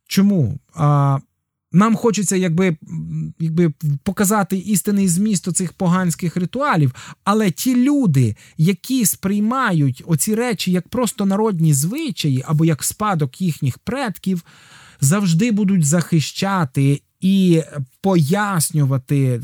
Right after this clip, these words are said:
старатися пояснювати це як просто невинні забавки. І ви ніколи їх не переконаєте. Важливо пояснити інше. Як Бог ставиться до подібних практик?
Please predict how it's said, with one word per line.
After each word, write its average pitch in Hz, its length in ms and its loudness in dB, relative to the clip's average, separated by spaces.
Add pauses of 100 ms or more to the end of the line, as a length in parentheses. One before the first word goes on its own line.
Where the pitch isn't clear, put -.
старатися 170 520 0
пояснювати 156 840 0
це 208 260 -4
як 151 200 -2
просто 160 380 2
невинні 143 540 4
забавки. 123 760 -4 (380)
І 160 100 4
ви 180 120 4
ніколи 180 380 0
їх 160 180 -2
не 151 80 0
переконаєте. 127 800 -4 (1200)
Важливо 175 400 2
пояснити 185 640 -2
інше. 170 460 0 (360)
Як 165 400 0
Бог 220 540 0
ставиться 175 720 -4
до 170 460 -2 (600)
подібних 175 540 0
практик? - 540 -8